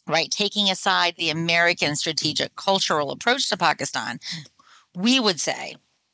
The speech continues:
that rolling down our footprint in Afghanistan would make us less dependent upon Pakistan. Therefore, we might be able to consider sensible things that I've been <laughs> arguing for, for seventeen years, like sanctions.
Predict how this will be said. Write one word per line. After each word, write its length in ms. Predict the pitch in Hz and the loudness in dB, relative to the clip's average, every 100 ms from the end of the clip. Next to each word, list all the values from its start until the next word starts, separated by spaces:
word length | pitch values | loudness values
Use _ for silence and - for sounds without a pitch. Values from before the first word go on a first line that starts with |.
| _ _ _ - - | _ _ _ -20 -10
that 320 | 165 135 - 151 | -2 0 -2 -2
rolling 420 | 190 214 214 196 | 0 2 0 0
down 520 | 175 160 160 180 202 - - - - - _ _ | 0 2 2 0 -2 -10 -20 -20 -20 -20 _ _
our 480 | 185 175 160 143 139 - _ - | 4 6 6 4 2 -4 _ -14
footprint 560 | - 277 277 - 226 - | 0 0 0 0 0 0
in 120 | 175 | -2
Afghanistan 760 | 170 - 185 190 180 - 165 | -2 0 2 2 0 2 0
would 180 | 151 139 | 0 -2
make 180 | 151 156 | -2 -2
us 220 | 123 - | -2 0
less 160 | 147 147 | 0 0
dependent 480 | - - 220 226 226 | -4 0 2 4 2
upon 300 | 220 220 202 | 0 0 0
Pakistan. 540 | 196 190 190 190 170 | 0 0 0 2 2
Therefore, 280 | 160 160 165 | 2 0 0
we 140 | 156 | 0
might 260 | 147 139 - | 2 2 2
be 60 | |
able 100 | 147 | -4
to 80 | 143 | -4
consider 460 | 139 143 156 143 135 - - | -8 -4 2 2 2 -4 -12
sensible 520 | - 285 - 285 202 | 0 2 2 -2 -2
things 300 | - 185 156 | 0 0 2
that 80 | 151 | 2
I've 100 | 185 | 4
been 100 | 220 | 2
<laughs> 60 | - | 2
arguing 440 | 247 220 262 277 | 2 2 4 4
for, 340 | 247 - 262 262 | 4 2 2 2
for 220 | - 220 208 | 0 0 0
seventeen 920 | - - 277 262 - - - 254 226 | -2 -6 -6 -6 -8 -8 -6 -4 -2
years, 400 | 247 269 247 214 | 2 4 4 2
like 220 | 208 - | -2 -4
sanctions. 720 | - - 254 - 175 190 - | -10 -6 -4 0 0 -2 -6